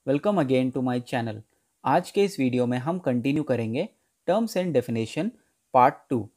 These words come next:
So इस वीडियो में पहले हम देखेंगे types of weld, next हम देखेंगे types of preparation used in butt weld। So पहले देखते हैं what are the different types of weld। So there are two types of weld, पहला है butt weld और दूसरा है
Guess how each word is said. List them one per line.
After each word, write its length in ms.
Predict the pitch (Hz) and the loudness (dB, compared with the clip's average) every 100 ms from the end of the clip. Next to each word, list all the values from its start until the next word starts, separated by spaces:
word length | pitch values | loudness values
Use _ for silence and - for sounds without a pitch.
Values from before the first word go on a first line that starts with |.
| _ _ _ | _ _ _
So 160 | - 131 | -4 0
इस 200 | 202 214 | 0 2
वीडियो 260 | 165 151 151 | 2 4 4
में 160 | 147 143 | 0 0
पहले 280 | 117 117 | 0 2
हम 240 | 135 147 151 | 0 -2 -2
देखेंगे 460 | 131 135 127 131 160 _ _ - | -2 -2 -2 -2 -6 _ _ 0
types 320 | 117 151 - | 0 0 0
of 180 | 175 151 | -2 2
weld, 160 | 165 226 _ _ _ _ | 0 0 _ _ _ _
next 280 | 170 220 - | -6 -4 -4
हम 140 | 175 | -2
देखेंगे 440 | 156 127 117 127 240 - _ - | 0 -2 -4 -4 -6 -10 _ 2
types 300 | 160 220 - | 2 2 -4
of 140 | 208 147 | -4 -2
preparation 580 | 127 120 123 143 185 214 - 123 | -2 -2 -2 -2 -6 -6 -4 -2
used 340 | 151 165 - _ | -2 -4 -16 _
in 160 | 185 254 - - | -4 -4 -6 2
butt 240 | 147 180 131 | 4 4 2
weld। 180 | 107 104 _ _ _ _ | 0 -4 _ _ _ _
So 100 | - | -12
पहले 300 | 127 127 143 | 0 2 4
देखते 280 | 170 160 - | 2 0 -2
हैं 200 | 175 240 | -4 -4
what 280 | 311 123 123 | -2 0 0
are 40 | 131 | -2
the 160 | 175 | -2
different 400 | 135 - 131 131 | -4 -4 -6 -2
types 280 | 117 113 202 | -2 -2 -6
of 120 | 202 143 | -2 2
weld। 200 | 117 - _ _ _ _ _ | 0 -2 _ _ _ _ _
So 120 | 127 | 0
there 160 | 123 147 | 2 2
are 40 | 214 254 _ - | 0 -6 _ -8
two 140 | 233 226 | -4 2
types 260 | 156 143 - | 2 2 -2
of 160 | 156 110 | -2 -2
weld, 180 | 101 - _ _ - | -4 -8 _ _ -8
पहला 260 | 113 117 135 | -2 0 0
है 200 | 160 190 123 | -2 -4 -6
butt 240 | 113 123 | -6 0
weld 160 | 156 226 _ _ - | 0 0 _ _ -2
और 180 | 135 139 | 0 0
दूसरा 340 | 123 - 123 | -2 -2 -4
है 200 | 131 233 | -2 -6